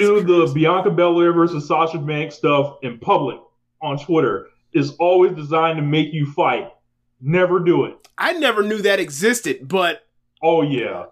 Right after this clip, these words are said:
Speaker 2: I,
Speaker 1: good
Speaker 2: but
Speaker 1: one, Bianca Belair.
Speaker 2: But, but the thing, but the thing for me is, like, maybe the reason why I didn't know it exists because, like, I would never wanna go into that because I know where that's headed.
Speaker 1: That sounds too much to me like upholding white supremacy. So that, that's
Speaker 2: Yeah.
Speaker 1: why I don't,
Speaker 2: Yeah.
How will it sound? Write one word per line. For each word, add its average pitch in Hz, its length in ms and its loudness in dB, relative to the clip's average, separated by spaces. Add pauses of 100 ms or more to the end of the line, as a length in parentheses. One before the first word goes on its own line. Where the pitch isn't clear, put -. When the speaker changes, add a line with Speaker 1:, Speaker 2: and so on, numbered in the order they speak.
Speaker 2:
I, 220 140 0
Speaker 1:
good - 120 -6
Speaker 2:
but 208 220 -2
Speaker 1:
one, 123 320 -6
Bianca 170 380 0
Belair. 151 720 0 (160)
Speaker 2:
But, 240 280 -4
but 247 140 -6
the 247 80 -6
thing, 285 300 -4
but 262 100 -2
the - 80 -10
thing 294 240 -2
for 269 160 -2
me 262 220 2
is, 220 160 -2
like, 202 500 -2 (320)
maybe 240 280 0
the 254 60 -4
reason 247 200 -2
why 233 80 2
I 226 40 0
didn't 226 140 -2
know 226 80 4
it 214 80 2
exists 202 320 0
because, 196 180 -4
like, 196 160 -2
I 190 100 0
would 208 140 -2
never 208 320 0
wanna 196 280 4
go 185 260 0
into 202 260 0
that 180 120 0
because 175 120 -8
I 185 80 2
know 180 220 0
where 180 140 4
that's 160 160 -2
headed. 135 360 -8 (1500)
Speaker 1:
That 160 220 0
sounds 180 420 -2
too 196 120 -2
much 180 280 2
to 170 60 -4
me 156 180 2
like 135 300 0
upholding 143 500 0
white 139 220 -2
supremacy. 117 580 -8
So 117 320 -2
that, 156 260 0
that's 156 160 2
Speaker 2:
Yeah. 156 80 2
Speaker 1:
why 147 260 2
I - 20 -2
don't, 139 140 2
Speaker 2:
Yeah. - 220 -2